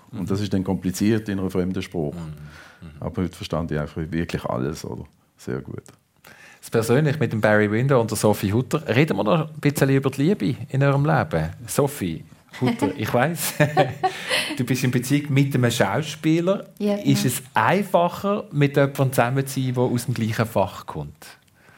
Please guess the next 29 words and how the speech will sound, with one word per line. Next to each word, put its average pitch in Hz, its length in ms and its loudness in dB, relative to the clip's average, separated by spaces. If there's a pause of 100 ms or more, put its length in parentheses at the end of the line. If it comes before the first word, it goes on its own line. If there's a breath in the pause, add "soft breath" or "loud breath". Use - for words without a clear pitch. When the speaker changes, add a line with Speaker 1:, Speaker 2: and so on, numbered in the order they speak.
(240 soft breath)
Speaker 3:
Hm. 139 440 6 (1500 loud breath)
Sowohl 175 420 2
als 165 360 0
auch, 156 340 2 (240)
würde 156 220 4
ich 165 80 6
sagen. 160 720 2
Speaker 2:
<laughs> 190 40 -12 (380 loud breath)
Speaker 3:
Also 185 200 2
Speaker 2:
Fangen 185 140 2
wir 190 60 2
doch - 80 -2
an 160 140 4
mit, 156 160 -4
mit, 135 360 2
mit, 135 240 0
mit, 135 200 2
mit 131 120 4
eurer 131 200 6
Liebesgeschichte, 160 560 0
wie 131 120 0
ihr 127 60 4
euch 120 140 2
kennengelernt 143 500 0
habt. - 260 -2
Er - 240 0
hat, 135 140 -2
ich - 80 -8
glaub, 117 140 -2